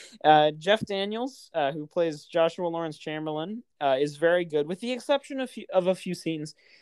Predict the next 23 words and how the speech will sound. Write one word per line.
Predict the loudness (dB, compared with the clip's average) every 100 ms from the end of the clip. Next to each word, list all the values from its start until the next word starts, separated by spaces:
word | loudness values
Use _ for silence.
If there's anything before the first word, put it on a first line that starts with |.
| _
Like, | 6 6 6
the | 4
scene | 4 6 4 4 0 0
right | 2 2
before | 0 2 2
the |
Battle | 8 10 10
of | 8
Fredericksburg | 4 0 -2 0 2 4
where | 2
he's, | -4 -4 -4
like, | -2 -4 -8 _ _ _ _ _ _ _ _ _ _ _ _ _ -2
reciting | 2 2 4 4 4 0
Shakespeare, | -6 -6 -6 -6 -4 0 2 0 -4 _
or | -2
he's | -2 2
talking | 2 2
about, | 4 4 4
like, | -4 -8 -20 _
Caesar, | -18 -16 -6 -4 -2 -2 -4 -8
I |
can't | -12 -12
remember, | -10 -14